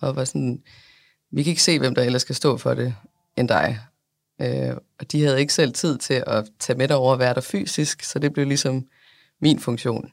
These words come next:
Jeg skulle bare lige blive færdig på C B S først, men så var det ellers direkte på en flyver,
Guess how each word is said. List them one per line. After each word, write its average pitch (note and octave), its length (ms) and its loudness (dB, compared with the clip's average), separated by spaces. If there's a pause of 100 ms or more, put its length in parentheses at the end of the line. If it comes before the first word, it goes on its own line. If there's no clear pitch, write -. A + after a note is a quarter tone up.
(240)
Jeg D#3+ 100 2
skulle - 140 -6
bare C#3 100 6
lige C3+ 100 0
blive B2 160 0
færdig A2+ 240 -2
på - 100 -8
C - 180 -4
B G2+ 180 0
S - 60 -4
først, - 380 -4
men B2+ 100 -4
så D3 120 2
var C#3+ 100 4
det C#3 80 4
ellers - 420 0 (800)
direkte C3 380 2
på C#3 100 -2
en A#2+ 100 -2
flyver, B2+ 400 0